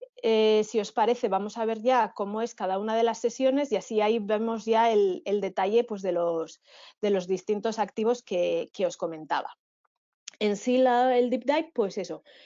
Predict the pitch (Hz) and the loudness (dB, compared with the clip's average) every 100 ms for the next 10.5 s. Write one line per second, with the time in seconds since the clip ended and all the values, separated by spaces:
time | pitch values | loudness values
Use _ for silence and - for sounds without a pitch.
0 | - _ 202 190 185 185 185 190 185 214 | -20 _ 2 4 4 2 0 -4 0 0
1 | 220 240 233 226 226 233 240 233 254 294 | 0 0 -2 -2 -4 -2 -2 -2 -2 2
2 | 320 349 370 _ _ _ _ _ - 220 | 0 0 -6 _ _ _ _ _ -2 2
3 | 208 202 190 208 196 185 185 196 214 226 | 4 2 0 0 0 0 -2 0 2 2
4 | 240 220 220 208 202 190 190 185 - - | -2 -4 -4 -4 -4 -6 -6 -10 -12 -10
5 | 190 196 208 214 226 226 220 220 220 233 | -6 -4 -2 -2 -2 -2 0 2 0 0
6 | 226 202 208 226 277 302 320 330 208 202 | 0 0 0 0 2 2 2 0 -2 -6
7 | 202 - 202 196 185 180 180 196 180 214 | -8 -4 -2 0 2 2 0 -2 0 2
8 | 214 226 277 254 180 175 165 175 - 190 | 2 4 2 4 2 2 -2 -6 -8 -6
9 | 202 185 226 220 233 226 233 254 285 320 | -2 0 0 0 0 0 0 0 2 2
10 | 320 190 190 185 151 | 0 -2 0 0 -2